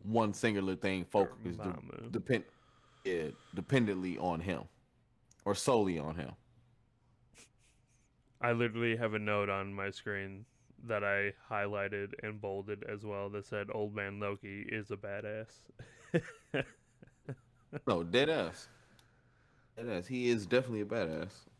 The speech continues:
Speaker 1: And I wouldn't, I wouldn't mind a cou-,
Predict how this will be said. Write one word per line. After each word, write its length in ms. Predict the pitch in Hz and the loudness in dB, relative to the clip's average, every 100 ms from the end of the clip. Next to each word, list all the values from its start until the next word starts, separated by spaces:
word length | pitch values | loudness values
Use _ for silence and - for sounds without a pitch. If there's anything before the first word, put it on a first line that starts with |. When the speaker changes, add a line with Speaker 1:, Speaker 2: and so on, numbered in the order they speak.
| - | -6
Speaker 1:
And 600 | - 123 123 104 92 98 - - - - - - - - | 2 6 6 6 2 -2 -6 -16 -20 -20 -20 -20 -4 2
I 60 | |
wouldn't, 280 | 180 247 - - | 6 6 4 2
I 60 | |
wouldn't 260 | 196 240 220 | 4 4 4
mind 260 | 220 226 214 | 4 4 4
a 40 | |
cou-, 260 | 208 208 | 4 4